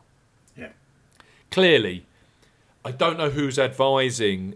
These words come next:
Speaker 2: I don't know who's advising Wyndham Clark, but this place, when I was just,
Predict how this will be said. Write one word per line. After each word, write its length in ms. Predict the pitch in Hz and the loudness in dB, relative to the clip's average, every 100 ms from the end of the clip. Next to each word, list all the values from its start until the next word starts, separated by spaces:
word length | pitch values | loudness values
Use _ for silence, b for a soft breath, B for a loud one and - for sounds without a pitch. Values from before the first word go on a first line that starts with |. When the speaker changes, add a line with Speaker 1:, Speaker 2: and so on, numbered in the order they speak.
| - | -6
Speaker 2:
I 80 | 107 | 0
don't 260 | 131 135 | 2 2
know 160 | 127 110 | 0 -2
who's 220 | 107 104 | -2 -2
advising 580 | 104 107 110 104 95 92 | -2 -2 -4 -4 -6 -4
Wyndham 360 | 98 92 87 | -4 -4 -8
Clark, 520 | 87 117 92 78 - - | -8 -4 -4 -4 -10 -10
but 140 | 113 | -4
this 180 | 127 123 | -4 -4
place, 500 | - 98 82 82 - | -6 -6 -6 -8 -8
when 120 | 139 | -6
I 60 | 147 | -4
was 140 | 131 | -6
just, 340 | 127 110 - | -8 -8 -12